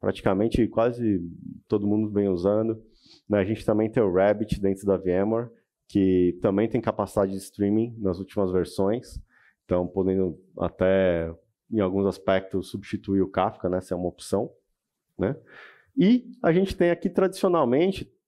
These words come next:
um data lake. Pode ser Hadoop, pode ser em Object Store, né? Hoje em dia muita gente tá usando, eh, soluções baseadas em S três pra guardar o dado de uma forma mais barata.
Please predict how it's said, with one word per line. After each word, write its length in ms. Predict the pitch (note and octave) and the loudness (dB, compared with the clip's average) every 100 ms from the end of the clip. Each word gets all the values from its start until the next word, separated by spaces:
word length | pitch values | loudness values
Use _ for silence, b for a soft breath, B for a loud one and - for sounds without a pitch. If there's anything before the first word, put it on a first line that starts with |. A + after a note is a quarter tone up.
| _ _ _ _ - | _ _ _ _ -4
um 160 | D3+ | 2
data 260 | D3 D3 F3 | 2 4 4
lake. 400 | B2+ F#2+ - - - | 4 4 0 -14 -6
Pode 180 | D3+ C#3 | -4 0
ser 80 | A2+ | 0
Hadoop, 540 | G#2+ A2 D#3 D#3 C3+ | 2 4 4 4 0
pode 260 | - G#2 G2 | -2 -2 0
ser 140 | A2+ | 0
em 100 | G#2+ | 2
Object 320 | G2+ G2 G2 - | 0 0 -2 -4
Store, 580 | - B2 C3 B2+ B2 - | -2 2 2 0 -4 -4
né? 200 | G#2+ A2 | 0 2
Hoje 220 | G#2+ F#2+ | 0 0
em 40 | |
dia 120 | G2 G#2+ | 0 0
muita 220 | A#2 B2 | 2 0
gente 120 | A#2 | 0
tá 80 | G#2+ | -2
usando, 340 | G2+ G#2+ F2+ _ b b b | -2 -2 -6 _ b b b
eh, 160 | G2 | -2
soluções 480 | F2+ A2 G2 - G2+ | 0 0 -2 0 -2
baseadas 460 | G2 G2 G2 G2 F#2 | 2 2 2 0 2
em 60 | |
S 180 | F#2 F#2 | 0 0
três 340 | - G2 G#2+ - | 0 2 2 0
pra 260 | - G#2+ | 0 0
guardar 360 | G#2 G#2+ G#2 A2 | 0 0 2 0
o 60 | |
dado 280 | G#2+ G#2 G#2+ | 2 0 0
de 60 | A2+ | -6
uma 120 | G#2+ | -8
forma 240 | - A2+ | -4 -2
mais 160 | G#2+ G2+ | -2 -2
barata. 360 | A#2+ A2 D2 | 0 0 -2